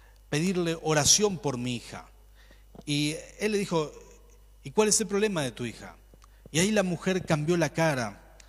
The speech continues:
y puso una cara desagradable. Dijo, "Mi hija está en pecado. Ella es hippie, tiene problemas,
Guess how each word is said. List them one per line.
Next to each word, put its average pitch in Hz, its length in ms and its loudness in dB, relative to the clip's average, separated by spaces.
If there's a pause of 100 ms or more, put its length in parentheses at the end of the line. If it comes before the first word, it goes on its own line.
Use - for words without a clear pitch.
(140)
y 143 80 -4
puso 143 580 2 (380)
una 147 240 -2
cara 151 460 2 (680)
desagradable. 135 720 2
Dijo, 139 220 -4
"Mi 156 220 -2
hija 160 200 0
está - 220 0
en 175 140 -2
pecado. 127 680 -2 (460)
Ella 160 260 0
es - 300 2
hippie, 156 480 -2
tiene 165 320 0
problemas, 147 880 -2